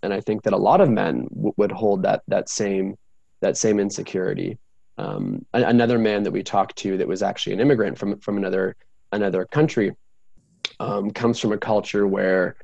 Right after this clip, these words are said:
where men are expected to be, to be breadwinners.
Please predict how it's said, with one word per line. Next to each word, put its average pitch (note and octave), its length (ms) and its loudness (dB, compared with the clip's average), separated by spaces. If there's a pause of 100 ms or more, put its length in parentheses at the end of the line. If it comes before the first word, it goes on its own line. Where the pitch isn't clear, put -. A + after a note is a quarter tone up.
(200)
where G#2 160 2
men G#2+ 280 2
are G2+ 120 2
expected F#2+ 580 -2
to F#2+ 100 -4
be, F2+ 460 0
to - 140 -6
be G#2 100 2
breadwinners. F#2 720 0